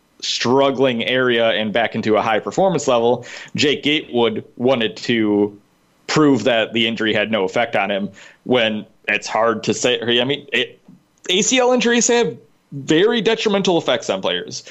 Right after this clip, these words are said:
especially players who generate a lot of power and use their legs to do that. So,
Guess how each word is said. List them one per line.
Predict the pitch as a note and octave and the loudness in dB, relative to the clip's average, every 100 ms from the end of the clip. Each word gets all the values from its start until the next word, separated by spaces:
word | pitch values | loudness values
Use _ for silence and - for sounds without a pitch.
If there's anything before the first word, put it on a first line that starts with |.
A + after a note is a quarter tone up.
| - - | -20 -6
especially | B2 E3 E3+ F3 | -2 0 0 0
players | D3 C#3 C#3+ C3+ | 2 2 2 2
who | |
generate | A2+ B2 B2+ A#2+ | 0 0 2 0
a | |
lot | G#2+ G#2+ A2+ | 2 2 2
of | |
power | A2 G#2+ C3 | 0 2 2
and | A2+ | 2
use | A2+ | 0
their | A#2 A#2 | 2 4
legs | A#2+ B2+ | 2 0
to | D#3 | -2
do | F3+ G3+ | 2 2
that. | G2+ - - - - _ _ - | 2 -2 -8 -20 -20 _ _ -6
So, | - C3+ A#2+ B2 A#2+ - | 0 2 4 4 4 0